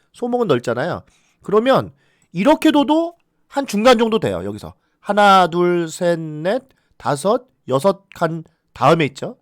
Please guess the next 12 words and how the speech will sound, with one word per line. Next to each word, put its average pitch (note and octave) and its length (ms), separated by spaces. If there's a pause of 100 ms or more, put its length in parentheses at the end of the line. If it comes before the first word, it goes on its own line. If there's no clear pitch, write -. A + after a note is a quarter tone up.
(140)
여기로 D#3 280
보면 C3 300 (220)
하나, A3+ 460
둘, G#3+ 320
셋, F#3+ 260
넷, F#3+ 380 (260)
다섯, D3+ 280
여섯 C#3 200
칸이니까 D#3 480 (240)
이게 D#3+ 180
딱 B3 200
정가운데요. A2 680